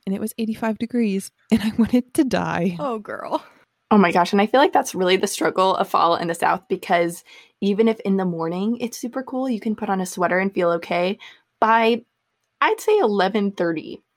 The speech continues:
Speaker 3: you're pretty much dying in the sweltering heat.
Speaker 1: Yeah, definitely the struggle of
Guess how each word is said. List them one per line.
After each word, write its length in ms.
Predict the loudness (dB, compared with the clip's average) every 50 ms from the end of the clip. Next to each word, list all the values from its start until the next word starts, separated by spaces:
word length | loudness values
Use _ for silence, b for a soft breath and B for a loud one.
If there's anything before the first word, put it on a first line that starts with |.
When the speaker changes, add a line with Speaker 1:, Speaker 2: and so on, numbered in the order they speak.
| _ -6
Speaker 3:
you're 380 | -2 -2 0 0 -2 -2 -6 -10 _
pretty 200 | -6 -4 -2 -2
much 280 | -2 -4 -6 -12 -10
dying 440 | -8 -6 -6 -6 -8 -10 -12 -14 -12 -10
in 100 | -10 -10
the 100 | -10 -10
sweltering 440 | -10 -10 -10 -10 -12 -12 -10 -8
heat. 220 | -8 -8 -8 -12 _ _ _ _ _ _ _ _ -4
Speaker 1:
Yeah, 320 | 0 2 2 2 2 0 -2 _ b b b b -4
definitely 400 | -2 -2 -2 -2 -2 -2 -2 -2
the 120 | -2 -2
struggle 500 | -4 -6 -6 -6 -4 -4 -2 -4 -2 -2
of 280 | -2 -2 -2 -2 -4